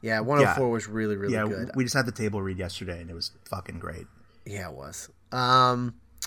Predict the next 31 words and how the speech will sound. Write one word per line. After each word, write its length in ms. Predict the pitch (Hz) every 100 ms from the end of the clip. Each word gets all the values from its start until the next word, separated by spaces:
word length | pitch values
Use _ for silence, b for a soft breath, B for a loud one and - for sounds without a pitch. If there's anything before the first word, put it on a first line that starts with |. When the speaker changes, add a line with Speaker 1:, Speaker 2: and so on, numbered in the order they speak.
| B B B B B
Speaker 1:
and 160 | - 143
then 480 | 151 156 156 151 156
I'm 340 | 139 156 156
working 380 | 160 160 160 147
on, 180 | 147 147
like, 160 | 139 135
the 60 |
final 340 | 127 135 135 127
draft 520 | 117 123 131 131 127
of 140 | 110
one 100 | 120 127
oh 80 |
five, 880 | 113 - 123 123 127 127 127 127 120 -
so 180 | - -
that 180 | 113 117
should 160 | - 117
be 360 | 120 120 120
finished 460 | 117 - 120 117 -
soon. 720 | - 135 135 131 131 131 131 B B B B
Nick 300 | 120 143 139
has 480 | 156 135 120 - - - -
one, 320 | 123 131 135
uh, 60 | 131
uh, 460 | 123 131 - 127
the 120 | 120 127
first 320 | 151 143 -
draft 380 | 135 123 127 123
of 100 | 120
one 120 | 123
oh 80 | 107
six, 680 | - - 165 165 - -